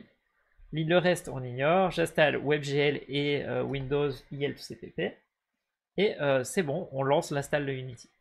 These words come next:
Faut savoir que l'install de Unity, elle prend énormément de temps et à télécharger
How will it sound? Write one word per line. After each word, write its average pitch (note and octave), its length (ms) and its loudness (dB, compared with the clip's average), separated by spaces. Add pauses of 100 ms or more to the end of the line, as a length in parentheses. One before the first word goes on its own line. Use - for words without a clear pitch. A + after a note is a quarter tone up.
(800)
Faut D3+ 80 -10
savoir A3 220 0
que G3+ 60 2
l'install E3+ 260 4
de E3 60 0
Unity, D3 300 -2
elle C#3 120 2
prend C3+ 100 0
énormément C#3 400 0
de - 40 -16
temps C#3 280 0
et E3 160 2
à C#3+ 80 6
télécharger C#3+ 640 -2